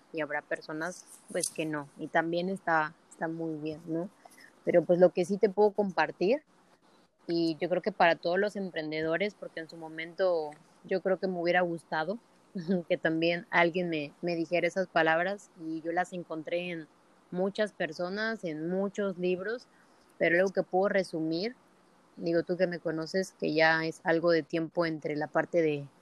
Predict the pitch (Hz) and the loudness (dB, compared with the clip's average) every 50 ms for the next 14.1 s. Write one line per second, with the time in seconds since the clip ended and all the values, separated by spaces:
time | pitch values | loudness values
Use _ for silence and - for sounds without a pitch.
0 | _ _ _ _ _ _ _ _ - 160 156 151 151 151 151 147 151 175 190 196 | _ _ _ _ _ _ _ _ -2 0 0 2 2 0 0 4 8 8 8 8
1 | 190 - 202 175 170 156 156 160 156 143 - 147 151 156 160 180 185 190 190 190 | 6 4 4 4 4 4 2 -2 -4 -2 -4 -2 0 2 4 6 6 6 4 4
2 | 190 180 170 160 147 147 143 - - - - - 165 151 160 156 - - 170 160 | 2 0 -2 -4 -8 -8 -14 -14 -16 -18 -14 -8 -4 -4 -4 -2 0 2 2 4
3 | 151 170 165 - 180 156 - - 160 160 - 190 180 175 170 165 156 151 156 151 | 4 2 0 0 -2 -2 0 0 -2 0 4 4 6 6 6 4 2 2 -2 -2
4 | 147 156 151 156 - 160 160 170 175 170 156 - 165 165 170 175 165 170 165 156 | -2 -4 -4 -4 -4 -2 0 0 0 -2 -2 0 2 2 2 0 -2 -6 -10 -10
5 | - - 160 147 - _ - 170 156 160 165 180 208 262 - - _ _ _ _ | -10 -12 -14 -14 -14 _ -14 -10 -8 -6 -6 -6 -6 -8 -12 -20 _ _ _ _
6 | _ _ _ _ _ _ _ _ _ _ _ _ _ _ _ _ _ _ _ _ | _ _ _ _ _ _ _ _ _ _ _ _ _ _ _ _ _ _ _ _
7 | _ _ _ _ _ _ _ _ _ - 196 180 170 175 185 190 196 196 185 175 | _ _ _ _ _ _ _ _ _ 0 0 0 2 4 4 6 6 6 6 4
8 | 165 156 156 156 151 156 156 - _ - 165 170 185 180 175 - 202 233 233 214 | 2 0 -2 -2 -4 -4 -6 -10 _ -10 -6 -4 -4 -4 -6 -4 0 2 4 4
9 | 196 185 185 190 - 226 220 202 190 170 156 151 143 - - - 147 147 131 - | 4 2 0 2 2 2 4 4 4 4 4 2 -4 -12 -6 -4 -2 -2 -2 0
10 | - 160 175 247 262 - 233 220 226 - - - 160 151 151 147 180 170 170 175 | 2 2 4 2 2 0 0 -2 -2 -2 -2 0 0 2 0 0 0 2 2 2
11 | 165 - 185 165 165 156 165 175 202 247 277 254 _ _ - - 160 160 165 156 | 2 2 2 2 2 2 0 0 -2 -2 -2 -6 _ _ -14 -10 -8 -8 -6 0
12 | - 180 165 180 185 170 165 165 160 - 185 180 - - 175 156 151 147 151 160 | 2 2 2 2 0 0 0 -2 0 0 0 0 2 2 2 2 4 2 0 0
13 | 151 180 160 151 - - 170 156 160 160 175 175 - 180 180 - - 214 226 254 | 0 -2 -2 -2 0 4 6 6 8 8 6 4 2 -2 -6 -2 -2 -2 -2 -4
14 | - - | -8 -18